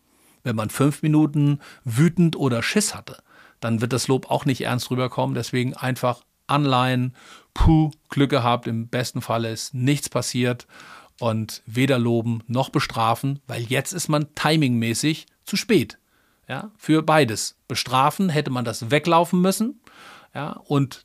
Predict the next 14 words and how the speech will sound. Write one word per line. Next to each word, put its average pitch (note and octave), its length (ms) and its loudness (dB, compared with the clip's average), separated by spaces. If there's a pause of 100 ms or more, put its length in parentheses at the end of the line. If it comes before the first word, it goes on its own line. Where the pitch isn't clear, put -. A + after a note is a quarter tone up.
die B2 60 -6
Belohnung C#3 720 2
greift B2+ 380 -2
natürlich A#2+ 400 -4
nicht B2 320 -4
auf A2+ 360 -6
da G#2+ 200 0
bleiben A#2 580 -2
und A#2+ 160 -8
auch A2+ 140 -8
nicht A#2 260 -4
auf A2 260 -8
zurückkommen. A2 540 -8
Zurückkommen A2+ 560 -2